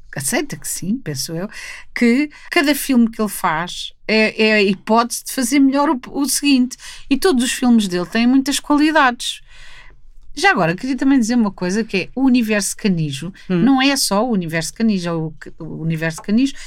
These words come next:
Speaker 1: é com as pessoas que com ele trabalham.
Speaker 2: Pois, por-, é
Speaker 1: Embora ele seja o, como é que eu ia dizer, o esteta e o,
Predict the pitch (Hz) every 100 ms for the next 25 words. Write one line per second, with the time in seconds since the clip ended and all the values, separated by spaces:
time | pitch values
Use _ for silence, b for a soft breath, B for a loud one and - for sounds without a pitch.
0 | B 175 170 - 190 208 285 208 - -
1 | 202 202 - 233 226 233 - 277 220 190
2 | 190 214 - 196 - 190 185 175 196 220
3 | 226 196 196 190 190 196 196 220 - 190
4 | 170 165 - B B B 156 147 135 151
5 | 139 151 156 139 - 190 190 - 180 165
6 | 165 160